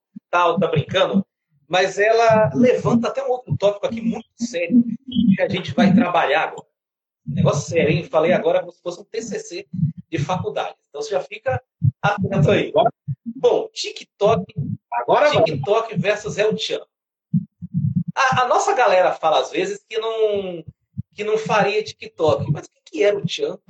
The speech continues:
Speaker 1: quando a gente passava debaixo da cordinha no churrasco? Nada mais é que era, nada mais era que um TikTok. Na verdade, não tinha câmera.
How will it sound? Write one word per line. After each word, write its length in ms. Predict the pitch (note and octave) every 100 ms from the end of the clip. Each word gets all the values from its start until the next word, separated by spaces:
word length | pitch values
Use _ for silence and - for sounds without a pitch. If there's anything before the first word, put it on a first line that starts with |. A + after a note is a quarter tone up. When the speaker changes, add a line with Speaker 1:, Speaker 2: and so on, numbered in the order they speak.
| - - F#3
Speaker 1:
quando 120 | D#3+ F#3+
a 40 |
gente 100 | -
passava 320 | G3 F#3 F#3
debaixo 380 | F3+ D#3+ E3+ E3+
da 120 | D#3+
cordinha 440 | - D3+ D#3 F#3 C3
no 60 |
churrasco? 440 | - - - - - - - - - - - - -
Nada 220 | D5+ D5+
mais 220 | B4 -
é 80 | G#4
que 80 | -
era, 220 | G#4+ -
nada 220 | - D#4+
mais 200 | C#4+ A#3
era 120 | F#3+ G#3
que 80 |
um 40 | D#4+
TikTok. 600 | G4 - - - - - _
Na 140 | F3+ B3
verdade, 320 | C#4 G#3+ A#3
não 80 | B3+
tinha 220 | B3 -
câmera. 520 | - C4 D#3 B2+ A2